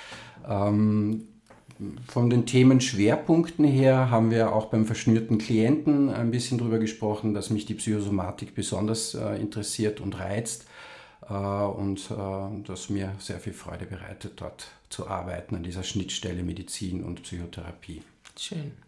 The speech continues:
Speaker 2: Äh, ja, aber ich nehme an, oder ich hoffe, <laughs> dass du das mitgebracht hast, worüber wir damals im März gesprochen
Speaker 1: Natürlich.
Speaker 2: haben.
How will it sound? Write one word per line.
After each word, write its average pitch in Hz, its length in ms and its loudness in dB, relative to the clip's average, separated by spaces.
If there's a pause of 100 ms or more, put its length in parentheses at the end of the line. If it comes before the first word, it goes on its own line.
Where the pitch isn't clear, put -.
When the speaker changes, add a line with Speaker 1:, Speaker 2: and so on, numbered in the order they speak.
(800)
Speaker 2:
Äh, 180 640 4 (680)
ja, 165 540 2 (460)
aber 208 180 2
ich 208 160 -2
nehme 240 400 2
an, 175 440 2
oder 202 140 2
ich 202 120 4
hoffe, 202 360 8 (500)
<laughs> - 500 2
dass 233 140 2
du 226 100 0
das 269 180 6
mitgebracht 269 560 4
hast, 254 200 -2
worüber 240 320 4
wir 226 100 6 (120)
damals 202 680 8
im 214 100 6
März 208 280 4
gesprochen 208 580 2
Speaker 1:
Natürlich. 190 300 2 (400)
Speaker 2:
haben. 202 300 4